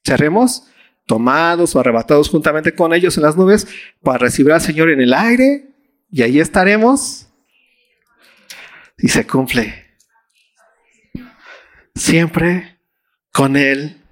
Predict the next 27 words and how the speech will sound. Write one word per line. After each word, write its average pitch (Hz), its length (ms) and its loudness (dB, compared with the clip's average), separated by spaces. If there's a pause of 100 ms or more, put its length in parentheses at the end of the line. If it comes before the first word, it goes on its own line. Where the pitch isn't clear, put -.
(120)
Señor. 107 520 -4 (400)
Por 156 300 0
tanto, 185 800 -2 (360)
alentaos 151 840 0
los 170 220 0
unos 196 260 2
a 175 40 2
los 170 180 0
otros 208 280 0
con 175 160 -2
estas 269 640 -2 (640)
palabras. 117 1040 -6 (920)
Por 147 160 2
eso 180 560 0
Apocalipsis 156 680 -4
once, 165 540 0 (320)
de 131 140 -2
los 127 160 -2
dos 160 180 -2
testigos, 165 560 0
no 170 500 0
te 196 100 0
imagines 185 840 -2
los 156 160 0
superhéroes 170 580 -2
del 160 140 -4
futuro. - 400 -10